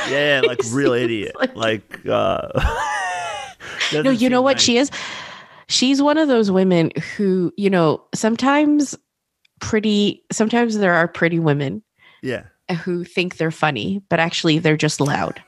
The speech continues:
Speaker 2: <laughs> So that's
Speaker 1: Yeah,
Speaker 2: Katy
Speaker 1: they just,
Speaker 2: Perry.
Speaker 1: just bludgeon you with fucking, like, cute things they think are cute.
Speaker 2: Yes.
Speaker 1: I,
Speaker 2: Yes.
Speaker 1: I, I saw an interview with her once when she was dating Travis Barker, and she said, uh,
Speaker 2: <laughs>
Speaker 1: "He was an ass man until he met me." And I was like,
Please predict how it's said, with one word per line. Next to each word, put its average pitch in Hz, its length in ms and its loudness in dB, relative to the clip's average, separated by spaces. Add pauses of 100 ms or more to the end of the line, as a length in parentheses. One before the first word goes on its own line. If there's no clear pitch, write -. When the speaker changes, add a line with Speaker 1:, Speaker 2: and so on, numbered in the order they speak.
(240)
Speaker 2:
<laughs> 247 80 0 (720)
So - 240 -10 (460)
that's 214 180 0
Speaker 1:
Yeah, - 60 -6
Speaker 2:
Katy 185 180 0
Speaker 1:
they 156 60 -2
just, 202 160 2
Speaker 2:
Perry. - 160 -10 (420)
Speaker 1:
just 117 160 -8 (1300)
bludgeon 131 420 2
you 143 260 4
with 127 140 2
fucking, 117 580 -2
like, 113 300 -2
cute 127 320 -2
things 127 340 -4
they 117 120 0
think 135 200 -6
are 139 80 -4
cute. 147 420 -6
Speaker 2:
Yes. 240 380 0
Speaker 1:
I, 156 120 0 (400)
Speaker 2:
Yes. 151 280 2
Speaker 1:
I, 131 40 -6
I - 40 -8
saw 190 180 2
an 147 80 0
interview 143 320 0
with 127 120 2
her 123 100 0
once 120 260 -4
when 123 100 -6
she 120 100 -8
was 104 80 -6
dating 120 180 0
Travis 113 340 0
Barker, 107 540 -2
and 120 240 -6
she 123 120 -4
said, 113 340 0
uh, 95 200 0 (200)
Speaker 2:
<laughs> - 180 -20
Speaker 1:
"He - 160 -2
was 151 240 4
an 127 140 -4 (360)
ass 120 320 -2
man 107 300 -2
until 110 300 -6
he 110 80 -4
met 107 260 -4
me." 98 220 -4
And 98 180 -12
I 113 80 -10
was 104 140 -14
like, 95 160 -12